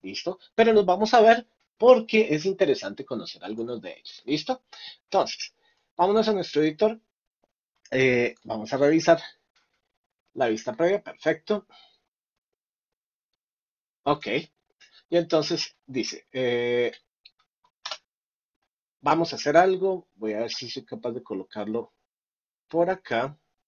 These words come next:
Vamos a colocar esto por acá para poder, eh, copiarlo acá. Entonces decimos, las listas numeradas no necesariamente van a ir dentro de un párrafo. Es decir, hacer esto no está muy bien,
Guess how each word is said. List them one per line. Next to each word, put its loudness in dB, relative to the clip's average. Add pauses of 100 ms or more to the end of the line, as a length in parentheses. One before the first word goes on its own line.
(1000)
Vamos -16
a -14
colocar -8
esto -10
por -8
acá -8
para 0
poder, -6 (220)
eh, -6
copiarlo -4
acá. -18 (440)
Entonces 4
decimos, -6 (160)
las -2
listas 0
numeradas 2 (180)
no 4
necesariamente 0
van -4 (200)
a 0
ir 0
dentro -6
de -4
un -6
párrafo. 0 (480)
Es -10
decir, -4 (480)
hacer -2 (520)
esto 2 (420)
no 0
está 0
muy 0
bien, 0